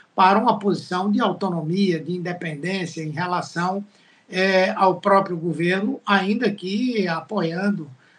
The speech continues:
é, a maioria esmagadora, é, das suas medidas. Eu acho que essa reflexão não é só uma reflexão do P T, tem que ser uma reflexão do governo,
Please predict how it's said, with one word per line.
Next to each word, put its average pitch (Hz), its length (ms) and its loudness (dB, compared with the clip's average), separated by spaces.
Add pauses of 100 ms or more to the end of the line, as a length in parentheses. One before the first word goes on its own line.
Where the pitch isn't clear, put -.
(140)
é, 165 360 0
a 165 80 0
maioria 185 340 2
esmagadora, 196 1000 4 (360)
é, 175 380 2
das 202 320 4
suas 190 340 2
medidas. 156 840 0 (220)
Eu 269 120 0
acho 311 160 4
que 294 80 0
essa 277 200 4
reflexão 220 720 4
não 285 100 -2
é 285 140 0
só 277 240 2
uma 254 140 2
reflexão 175 580 -2
do 151 100 -6
P 147 200 -6
T, - 320 -8 (400)
tem 240 120 6
que 208 60 4
ser 208 160 6
uma 208 160 6
reflexão 196 580 4
do 165 120 -2
governo, 196 520 0